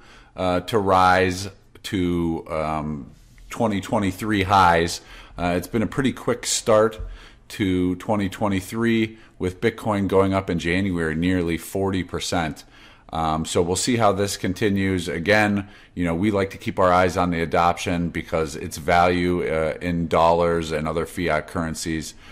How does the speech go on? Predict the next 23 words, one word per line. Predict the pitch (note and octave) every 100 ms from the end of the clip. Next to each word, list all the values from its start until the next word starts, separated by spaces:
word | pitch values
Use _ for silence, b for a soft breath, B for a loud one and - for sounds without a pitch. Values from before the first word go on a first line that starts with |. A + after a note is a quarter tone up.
| B -
uh, | D#2 D2 -
is | E2+
not | F2+ F2+
necessarily, | C2+ E2 E2+ - E2 D#2 D2+ D2+ C#2 -
uh, | D2 D2 C#2 C#2+
so | - F2
important. | D#2+ - F2+ D#2 D2 D2+ - B B B -
Or, | F2+
or | - G2 F2+
to | F#2
me, | F#2 F#2 D#2+
at | C#2+ D2+
least, | E2+ -
I | E2+
think | - D#2
that | D#2+ D#2
this | E2+ -
is, | D#2+ D2+ - B B B B -
um, | D2+ C#2+ C#2+
you | D#2
know, | D2+ C#2
this | E2 F2 F2
is | D2+ -